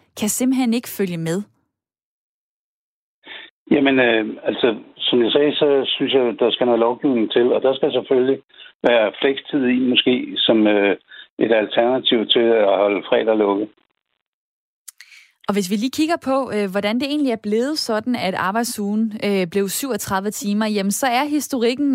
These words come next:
Speaker 1: øh, way back i, øh, i nitten femten, der var arbejdstiden seksoghalvtreds timer. Der arbejdede man otte timer om dagen,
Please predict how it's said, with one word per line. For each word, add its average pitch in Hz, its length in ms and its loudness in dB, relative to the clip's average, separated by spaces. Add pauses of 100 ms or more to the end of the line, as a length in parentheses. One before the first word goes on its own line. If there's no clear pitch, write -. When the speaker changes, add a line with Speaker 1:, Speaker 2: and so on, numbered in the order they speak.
(100)
Speaker 1:
øh, 185 180 0 (140)
way 277 180 0 (100)
back 214 340 -2
i, 226 240 -2
øh, 202 260 0
i 226 40 0
nitten 262 480 0 (380)
femten, 330 400 -2
der 233 80 2
var 220 120 0
arbejdstiden 254 580 0
seksoghalvtreds 247 1040 -4
timer. 208 420 0 (400)
Der 226 60 2
arbejdede 247 560 2
man 233 220 0 (140)
otte 277 440 2
timer 262 580 0 (380)
om 175 140 -2
dagen, 262 500 0